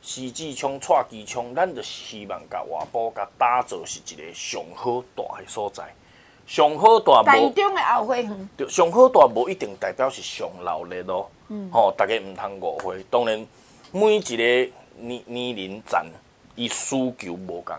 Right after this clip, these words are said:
Speaker 1: 款。少年家当然是爱消费嘛，爱踅街嘛，爱 shopping 嘛。
Speaker 2: 嗯。
Speaker 1: 哎，你若讲外婆家要创甲安尼，我感觉这嘛甲外婆无
Speaker 2: 气味无合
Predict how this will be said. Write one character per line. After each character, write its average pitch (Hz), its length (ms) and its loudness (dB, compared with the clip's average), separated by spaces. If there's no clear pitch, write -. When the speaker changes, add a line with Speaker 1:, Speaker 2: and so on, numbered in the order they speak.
Speaker 1:
款。 - 220 -6
少 - 240 0
年 151 180 -4
家 160 200 -2
当 131 200 0
然 113 140 -4
是 104 160 -8
爱 147 140 6
消 117 500 2
费 87 340 -14
嘛， 82 240 -10
爱 151 140 -2
踅 104 420 -8
街 135 260 -4
嘛， 113 300 -6
爱 151 80 -2
shopping - 720 -4
嘛。 92 320 -12
Speaker 2:
嗯。 208 280 -10
Speaker 1:
哎， 135 120 0
你 160 120 -4
若 175 180 4
讲 180 220 4
外 123 160 6
婆 139 220 4
家 156 260 4
要 160 100 0
创 151 260 -4
甲 143 80 0
安 135 160 0
尼， 139 80 -2
我 135 160 -4
感 131 160 -2
觉 113 120 -4
这 123 120 -8
嘛 104 160 -6
甲 135 100 0
外 92 260 -2
婆 110 220 -4
无 - 460 -20
Speaker 2:
气 370 180 2
味 277 180 -2
无 240 40 -2
合 277 180 6